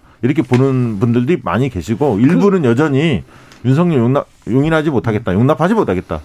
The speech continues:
Speaker 2: 근데
Speaker 1: 이렇게 보는 분들도 있는
Speaker 2: 얼마
Speaker 1: 거죠.
Speaker 2: 전까지는 윤석열 후보와 관련된 의혹이 쏟아지더라도 말실수가 계속되더라도 받아먹는 후보가 없었는데
Speaker 1: 음.
Speaker 2: 지금은 홍준표라는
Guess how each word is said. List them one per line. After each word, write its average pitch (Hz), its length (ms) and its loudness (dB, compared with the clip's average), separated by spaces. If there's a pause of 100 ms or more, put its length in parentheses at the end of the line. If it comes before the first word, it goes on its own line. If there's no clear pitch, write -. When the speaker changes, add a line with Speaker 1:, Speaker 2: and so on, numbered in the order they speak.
Speaker 2:
근데 202 580 0
Speaker 1:
이렇게 151 380 0
보는 120 240 -2
분들도 127 260 -2
있는 95 160 0
Speaker 2:
얼마 208 240 0
Speaker 1:
거죠. 175 160 -2
Speaker 2:
전까지는 170 760 -2
윤석열 214 1120 0 (1120)
후보와 196 760 2
관련된 170 500 -2
의혹이 170 360 2
쏟아지더라도 139 840 -6 (260)
말실수가 170 560 -2
계속되더라도 139 1040 -4
받아먹는 233 680 -4
후보가 190 320 -6
없었는데 131 580 -4
Speaker 1:
음. 127 60 -4
Speaker 2:
지금은 185 400 -4
홍준표라는 202 880 -4